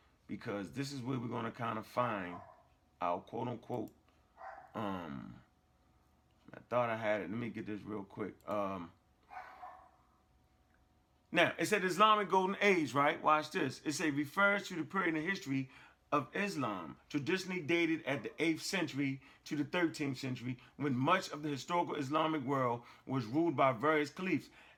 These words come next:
Uh, it's experiencing a scientific, economic, and culturally flourishing. And so we know the first caliphs of Islam, they was more, quote unquote, interested in the Roman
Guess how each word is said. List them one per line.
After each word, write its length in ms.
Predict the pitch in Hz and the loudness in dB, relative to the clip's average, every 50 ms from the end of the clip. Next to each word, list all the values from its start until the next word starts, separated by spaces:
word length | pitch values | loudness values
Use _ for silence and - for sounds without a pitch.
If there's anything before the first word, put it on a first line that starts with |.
| _ - | _ 2
Uh, 400 | 135 135 135 135 135 131 127 - - | 4 6 6 6 6 4 4 2 2
it's 180 | 147 147 131 165 | -2 -2 0 0
experiencing 800 | 151 151 139 127 - - - 202 190 180 170 - - 165 160 - | 0 0 0 -2 -4 0 2 2 2 2 0 0 -2 -2 -2 -2
a 140 | - 131 139 | -2 -4 -4
scientific, 840 | 131 - - - 180 180 185 190 190 190 185 - 190 175 185 180 - - | -4 -4 -4 -2 0 0 2 2 2 0 -2 -4 -6 -6 -6 -4 -2 -2
economic, 500 | 160 151 - 151 151 151 151 151 151 - - | -2 -2 -2 -2 0 0 0 0 -2 -4 -4
and 160 | 143 143 139 | -6 -6 -4
culturally 680 | - - 156 151 131 - - 151 156 151 151 147 143 - - - - _ | -2 -2 -2 -2 -2 -2 -2 -2 0 0 0 -2 -4 -6 -12 -20 -20 _
flourishing. 640 | - - 170 185 185 190 185 175 151 135 139 139 123 - - - | -8 0 6 8 8 8 8 6 4 0 -2 -4 -4 -6 -4 -2
And 100 | 180 185 | -2 0
so 140 | 185 208 202 | 2 2 2
we 160 | 190 196 202 | 2 2 2
know 240 | 208 214 214 202 190 | 4 6 6 6 4
the 80 | 165 | 0
first 400 | - - 220 226 240 233 - - | 0 2 4 4 4 4 0 -4
caliphs 300 | - 180 156 156 143 139 | -2 0 2 2 2 0
of 120 | 143 127 131 | -2 -2 -2
Islam, 540 | 131 120 110 123 123 123 123 123 131 135 - - - - | -2 0 0 0 0 0 0 0 -2 -4 -6 -10 -12 -6
they 140 | - 175 175 | -2 0 0
was 240 | 156 151 135 107 123 | 2 0 0 2 2
more, 720 | 131 135 151 180 202 208 214 208 202 196 190 185 180 - - - - - _ - | 2 2 4 6 6 6 8 8 10 10 10 8 6 0 -6 -20 -20 -20 _ -4
quote 200 | - 196 180 175 | -2 0 2 2
unquote, 440 | 175 160 - - 190 175 165 151 - - - | 2 0 0 -2 0 0 0 0 -4 -4 0
interested 580 | - 190 180 170 160 160 156 147 - 151 147 139 - - - - - - _ _ _ - | 0 0 0 2 2 2 2 2 0 -4 -4 -6 -6 -14 -20 -20 -20 -20 _ _ _ 2
in 340 | 165 160 151 147 135 135 131 - - - | 4 4 4 4 2 0 -2 -2 -4 -4
the 80 | 131 | -2
Roman 560 | 160 165 - 147 156 156 143 143 143 139 131 | 0 4 6 6 6 6 6 4 4 2 0